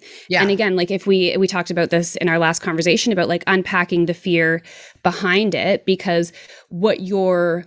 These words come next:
Speaker 2: body is probably responding into in that moment is that fear of, like, if I don't get the sale, I'm not gonna make the money. I'm not gonna pay the bills. My business is gonna go under. I'm gonna be homeless and blah, blah, blah. Like, that's, so to be able to create that space to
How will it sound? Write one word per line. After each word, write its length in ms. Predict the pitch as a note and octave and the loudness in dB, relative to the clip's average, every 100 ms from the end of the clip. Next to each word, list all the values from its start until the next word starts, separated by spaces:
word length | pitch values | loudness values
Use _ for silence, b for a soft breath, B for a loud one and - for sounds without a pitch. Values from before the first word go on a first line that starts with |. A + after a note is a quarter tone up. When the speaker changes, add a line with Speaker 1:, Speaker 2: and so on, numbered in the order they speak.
| - | -10
Speaker 2:
body 360 | F#3 A3+ D4+ | -6 -4 -2
is 120 | C#4 - | -4 -4
probably 420 | A#3 A3+ A#3 G#3 | -2 0 0 0
responding 480 | G3 - F#3+ F#3+ F3+ | -2 -2 0 2 2
into 260 | F#3 F#3 | 0 0
in 100 | F3 | 0
that 140 | E3+ C#3+ | 0 0
moment 380 | F3 F#3+ E3+ | 0 2 0
is 140 | - F3 | 0 0
that 200 | F#3+ - | 0 0
fear 160 | F#3 | -2
of, 80 | F3+ | -2
like, 200 | F3+ F#3 | -2 -2
if 140 | G3 E3 | -2 0
I 100 | G3+ | 2
don't 140 | A3 | 2
get 160 | A3 G#3+ | 0 -2
the 80 | A3 | -4
sale, 300 | - F3 F3 | 0 0 0
I'm 140 | E3 | 0
not 180 | F3 G3 | 0 0
gonna 160 | G#3+ G3+ | 0 2
make 180 | F#3 | 0
the 80 | F#3+ | 0
money. 260 | F#3 E3 E3 | 0 2 0
I'm 120 | E3 | 2
not 160 | E3 F3 | 0 0
gonna 140 | G3 | -2
pay 180 | F3+ F#3+ | 0 -2
the 80 | F3+ | 0
bills. 260 | E3+ F3 | 0 0
My 120 | F#3 | 0
business 360 | E3+ F3 F#3 F3+ | 0 0 0 0
is 80 | F3 | -2
gonna 180 | F#3 F3+ | 0 2
go 160 | F#3 | 0
under. 220 | - E3+ | 0 -2
I'm 80 | E3+ | 0
gonna 140 | F3 F3 | 2 2
be 100 | F3+ | 0
homeless 340 | E3+ E3+ E3 | 0 -2 0
and 120 | F3 | 0
blah, 100 | F3+ | 0
blah, 220 | F3 F#3+ | 0 0
blah. 160 | F3+ E3 - | 0 -4 -4
Like, 160 | F#3+ | -4
that's, 520 | F#3 F3+ F3+ - - - B B B B - | 0 0 -2 -8 -8 -12 B B B B -4
so 140 | A3 | -2
to 120 | G#3 G#3 | 0 0
be 80 | |
able 160 | G#3 A#3 | 0 0
to 100 | C4 | -4
create 400 | - A#3 G3+ - | -2 0 0 0
that 220 | F3+ D#3+ | -2 -2
space 840 | - - - D#3 G#2 C#4 - - - B B B _ | -2 -6 0 0 2 0 0 -4 -8 B B B _
to 580 | - G#3 F3 F3 F3 F#3 | -4 0 2 2 0 -2